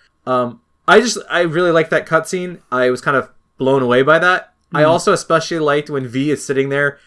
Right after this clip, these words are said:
Speaker 1: talking to Trish, who is, you know, kind of a weird clone of Dante and Virgil's mom. And he's like, "Do you think I did the right thing?" And Trish is like, "I'm not your mother, V.
Speaker 2: It's like,
Speaker 1: Only you'll know what's
Speaker 2: ooh.
Speaker 1: right." And like, damn.
Speaker 2: Shots fired.
Speaker 1: That's harsh.
Speaker 2: <laughs>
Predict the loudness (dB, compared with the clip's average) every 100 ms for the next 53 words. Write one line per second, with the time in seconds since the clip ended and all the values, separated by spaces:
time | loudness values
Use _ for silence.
0 | _ -6 -4 -2 -4 -8 -10 -2 -2 0
1 | -4 -14 _ -4 0 2 2 -2 -6 -14
2 | _ -12 -4 -4 -2 0 2 2 0 0
3 | -6 -6 -6 -2 0 -2 -2 0 0 -2
4 | -6 _ -12 -4 -4 -2 -4 -4 -4 -6
5 | -6 -6 -6 -8 -6 -4 -4 -6 _ _
6 | -4 -2 0 2 2 4 4 4 4 2
7 | 0 -2 -2 -6 _ _ _ -4 -2 0
8 | -2 2 0 0 -14 2 4 8 6 4
9 | 2 4 4 2 -2 -4 -6 -10 -20 -14
10 | 0 2 4 4 4 6 4 4 4 2
11 | 2 0 0 -4 -8 -10 -20 -8 2 6
12 | 6 6 6 6 2 2 2 2 0 4
13 | 6 8 6 4 6 6 6 6 8 8
14 | 6 0 -2 -12